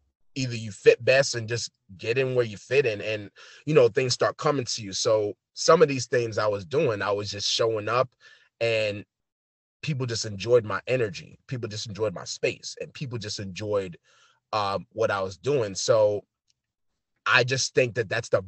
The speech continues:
best way to go into it. Um, and Emil's Creations actually was birthed in, um, the pandemic, um, in twenty twenty. Um,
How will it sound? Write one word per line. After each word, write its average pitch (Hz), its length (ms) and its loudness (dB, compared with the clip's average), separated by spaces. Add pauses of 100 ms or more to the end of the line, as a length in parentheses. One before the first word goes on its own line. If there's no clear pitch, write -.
(140)
best 120 340 0
way 107 240 -4
to 101 120 -8
go 101 320 -2
into 110 340 -6
it. 92 160 -8
Um, 104 300 -6 (460)
and 131 340 4
Emil's 156 400 2
Creations 135 760 2
actually 117 580 0
was 104 300 -6
birthed 107 420 0
in, 101 220 -6
um, 95 420 -8
the 127 100 -6
pandemic, 98 680 -6
um, 87 240 -10
in 85 80 -16
twenty 87 280 -12
twenty. 92 440 -8
Um, 90 360 -10